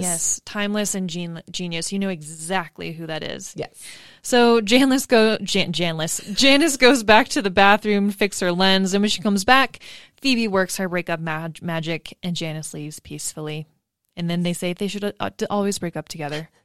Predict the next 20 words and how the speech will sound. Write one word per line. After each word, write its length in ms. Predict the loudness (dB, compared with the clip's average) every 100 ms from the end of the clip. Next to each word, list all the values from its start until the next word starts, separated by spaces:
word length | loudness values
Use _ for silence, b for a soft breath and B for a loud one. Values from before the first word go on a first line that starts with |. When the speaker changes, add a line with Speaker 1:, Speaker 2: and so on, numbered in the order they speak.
| _ _ _ -16
Speaker 2:
Yes, 140 | -10
they 100 | -6
Speaker 1:
Just 120 | -4
Speaker 2:
should. 240 | -4 -8 -12 _ _ _ _
Speaker 1:
funny 240 | -10 -8 -8
but 160 | -10
cute. 240 | -12 -14 -14 _
Speaker 2:
Yes. 340 | -20 -20 -20 -20 B B B B
Speaker 1:
So 200 | B 0 4
next, 460 | 4 2 0 -6 0
probably 280 | 2 2
my 360 | 2 2 4 2
least 380 | 2 0 -2 0
favorite 260 | 0 2 0
storyline, 520 | 0 0 2 2 0
Monica 360 | 0 -4 -4 -4
and 180 | -4
Joey. 420 | -4 -4 -2 -2 -4
Speaker 2:
Agreed. 360 | -6 -6 0 4
Speaker 1:
Okay, 360 | 4 2 -4